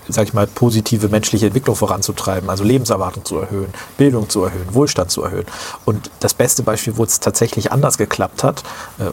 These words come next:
zum größten Teil eben auch über diese, dieses Modus des Investierens, ist eben China. Also ich will jetzt China nicht vom Gesellschaftssystem loben, äh, aber wie die die Armut in ihrer Bevölkerung in den letzten dreißig Jahren reduziert haben, durch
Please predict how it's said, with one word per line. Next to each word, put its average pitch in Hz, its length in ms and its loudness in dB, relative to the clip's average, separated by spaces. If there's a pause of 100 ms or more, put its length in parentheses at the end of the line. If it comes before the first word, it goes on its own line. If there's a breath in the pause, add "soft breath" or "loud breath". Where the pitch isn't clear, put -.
zum 110 140 -2
größten 120 260 2
Teil 110 240 0
eben 110 240 2
auch 104 260 0
über 110 220 2
diese, 101 440 4 (680)
dieses 101 180 -2
Modus 110 300 4
des - 240 0
Investierens, 110 480 0
ist - 100 -2
eben 117 140 0
China. - 320 0 (500 loud breath)
Also 98 320 4
ich - 140 0
will 113 80 6
jetzt 104 140 2
China 107 260 0
nicht 107 100 0
vom 104 140 0
Gesellschaftssystem 101 680 0
loben, 101 360 2 (380 loud breath)
äh, 101 160 0
aber 101 320 0
wie 110 200 0
die 104 160 2
die 98 300 -2
Armut 135 320 2
in - 80 -2
ihrer 104 180 0
Bevölkerung 110 520 2
in 92 60 0
den 92 120 -2
letzten 92 440 -2
dreißig 104 400 0
Jahren 95 320 0
reduziert 107 540 2
haben, 95 320 -2
durch 131 380 2